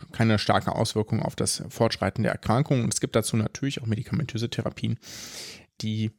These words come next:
erreichen allerdings nur eine leichte Symptomverbesserung und sind nur in frühen Stadien verzögernd wirksam. Ganz grob gibt es Medikamente mit Wirkung auf das cholinerge Transmittersystem,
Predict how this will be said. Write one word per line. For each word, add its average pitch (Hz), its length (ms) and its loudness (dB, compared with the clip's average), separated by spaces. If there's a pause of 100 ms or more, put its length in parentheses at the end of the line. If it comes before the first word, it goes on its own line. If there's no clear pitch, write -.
(200)
erreichen 101 440 2
allerdings 101 420 0
nur 113 140 2
eine 101 120 0
leichte 113 420 2
Symptomverbesserung 107 1000 0 (600)
und 104 260 2
sind 110 460 2
nur 104 400 -2
in 92 320 -2 (360)
frühen 143 340 2
Stadien 98 400 4
verzögernd 107 640 2
wirksam. - 400 -4 (800)
Ganz 123 220 2
grob - 240 -2
gibt - 160 0
es 127 120 2
Medikamente 120 600 2
mit 110 200 0
Wirkung 117 280 0
auf 104 180 -4
das - 300 -2 (340)
cholinerge 143 720 2
Transmittersystem, 151 840 0